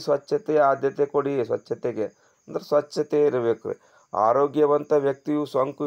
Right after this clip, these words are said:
ಇರುವ ವ್ಯಕ್ತಿಯ ಕಣ್ಣಿನ ನೇರ ಸಂಪರ್ಕದಿಂದ ದೂರ ಇರ್ಬೇಕು ರೀ. ಅಂದ್ರೆ ಎದುರಿಗೆ ಅವ್ರ ಕಣ್ಣನ್ನು ನೋಡಿದ್ರತ್ರಿ ರೋಗ ಬಂದುಬಿಡ್ತಾರೆ, ಅದಕ್ಕೆ ದೂರ ಇರಬೇಕು. ಸೋಂಕಿತ ವ್ಯಕ್ತಿ ಬ-,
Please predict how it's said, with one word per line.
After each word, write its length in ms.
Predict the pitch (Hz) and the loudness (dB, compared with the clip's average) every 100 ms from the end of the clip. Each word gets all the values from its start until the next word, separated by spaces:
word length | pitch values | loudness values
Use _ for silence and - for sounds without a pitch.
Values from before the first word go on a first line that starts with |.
| 139 | -4
ಇರುವ 160 | 147 147 139 _ _ _ - | 2 2 2 _ _ _ -4
ವ್ಯಕ್ತಿಯ 400 | 139 - 156 151 - | -4 -2 -2 0 0
ಕಣ್ಣಿನ 320 | 127 151 156 147 | 0 2 2 2
ನೇರ 180 | 135 160 160 160 | 2 4 4 2
ಸಂಪರ್ಕದಿಂದ 800 | 143 - - 151 147 147 143 143 143 | 0 -4 0 0 2 -2 0 -4 0
ದೂರ 220 | 147 131 | 0 0
ಇರ್ಬೇಕು 280 | 117 101 - | 0 -4 -6
ರೀ. 80 | - _ _ _ | -18 _ _ _
ಅಂದ್ರೆ 280 | - 131 147 143 120 _ _ _ | -8 -2 0 0 -4 _ _ _
ಎದುರಿಗೆ 500 | 110 117 135 160 143 127 | 0 2 2 0 4 4
ಅವ್ರ 160 | 127 131 127 131 | 4 2 -2 -2
ಕಣ್ಣನ್ನು 380 | 135 151 156 151 147 | 0 2 2 2 2
ನೋಡಿದ್ರತ್ರಿ 560 | 151 147 147 - 180 175 131 | 2 2 0 0 -4 -2 -2
ರೋಗ 140 | 123 123 117 | -2 -4 -2
ಬಂದುಬಿಡ್ತಾರೆ, 500 | 120 123 113 - 143 139 | -4 -4 -12 -8 -6 -6
ಅದಕ್ಕೆ 240 | 131 _ _ _ _ | -8 _ _ _ _
ದೂರ 240 | 98 127 131 107 | -8 -4 -2 -2
ಇರಬೇಕು. 400 | 87 82 - - _ - _ _ _ _ _ _ _ _ _ _ - | -2 -6 -10 -20 _ -20 _ _ _ _ _ _ _ _ _ _ -2
ಸೋಂಕಿತ 360 | 135 147 151 160 170 | 0 0 0 0 2
ವ್ಯಕ್ತಿ 280 | 156 - 170 | 2 2 0
ಬ-, 100 | 131 | 0